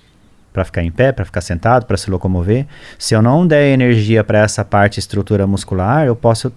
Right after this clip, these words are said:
perder de forma indiscriminada, pode vir uma sarcopenia, que é o caso da bulimia e anorexia. Normalmente são pessoas que já estão sarcopênicas, que é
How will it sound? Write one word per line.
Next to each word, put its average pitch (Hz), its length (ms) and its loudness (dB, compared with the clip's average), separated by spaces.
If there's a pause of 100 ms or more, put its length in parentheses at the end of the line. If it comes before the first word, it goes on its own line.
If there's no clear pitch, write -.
(680)
perder 107 280 2
de 98 80 0
forma 95 300 0
indiscriminada, 110 640 -2
pode 104 240 -2
vir 98 160 -2
uma 98 160 -2
sarcopenia, 107 680 0
que - 160 -2
é 107 40 6
o 113 80 4
caso 101 260 2
da 98 80 0
bulimia 92 320 -2
e - 20 -2
anorexia. 98 680 -6 (400)
Normalmente 107 420 2
são 104 100 -2
pessoas 101 300 -2
que - 80 -10
já 107 80 2
estão 110 260 -2
sarcopênicas, 104 800 -6
que - 140 -8
é 95 40 -10